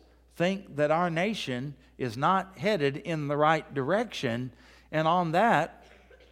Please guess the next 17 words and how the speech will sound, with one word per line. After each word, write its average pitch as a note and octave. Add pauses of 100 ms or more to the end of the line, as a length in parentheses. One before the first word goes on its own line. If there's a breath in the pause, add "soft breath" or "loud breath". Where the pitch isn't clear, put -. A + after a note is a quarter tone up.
(180)
we E3
would G3+
agree, F#3+
wouldn't C3
we? - (1400 loud breath)
And A3
so C#4
we B3+
look F4+
at C#4+
these G#3
things F#3+
and F#3
we F#3
go, D#3
"What's F3
happening?" D3